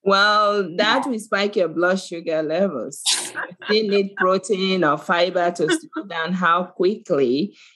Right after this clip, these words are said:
Speaker 1: your, your blood, um, glucose level spikes, because that is what makes you store fat. Like, you know, so.
Speaker 2: Okay, so I like that idea. Like, so aim to eat low glycemic. So you can still eat. It's amazing how much food you can eat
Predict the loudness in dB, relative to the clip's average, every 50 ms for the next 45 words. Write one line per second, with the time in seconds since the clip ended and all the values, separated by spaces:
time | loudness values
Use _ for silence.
0 | _ -2 0 2 4 4 2 2 0 0 -2 -2 -2 0 0 2 2 2 2 0
1 | -2 -6 _ _ -2 0 0 0 -2 -4 -6 -8 -8 -10 -8 -2 0 0 0 2
2 | 0 0 0 0 0 0 0 0 0 -4 -6 -8 -8 -4 -2 0 0 0 -2 -4
3 | -8 -10 -10 -2 -2 -2 0 2 0 0 0 0 -2 0 0 -2 -2 -2 0 -2
4 | -2 -2 -2 -8 -10 -10 -8 -8 -8 -8 -4 -2 0 0 0 -2 -4 -4 -4 -2
5 | -2 -2 -4 -8 _ _ _ _ _ _ _ _ 0 0 2 2 0 -2 -4 -4
6 | -2 0 0 0 0 0 -2 -4 -6 -2 0 0 0 -2 -6 -18 -14 -8 -4 -2
7 | 0 0 0 -2 -2 -6 -2 0 2 4 4 4 4 2 4 2 2 2 4 2
8 | 2 2 4 2 2 2 0 -4 -14 -16 _ -4 0 2 4 4 2 0 -4 -10
9 | -12 -8 -2 0 2 2 4 2 2 2 2 0 2 2 4 4 4 4 4 2
10 | 2 2 2 2 2 2 2 2 0 0 2 2 2 2 2 2 2 2 2 2
11 | 2 0 0 -2 -6 -10 -6 -2 2 2 2 2 2 2 0 0 -2 -2 0 2
12 | 2 2 4 2 0 0 2 2 0 0 0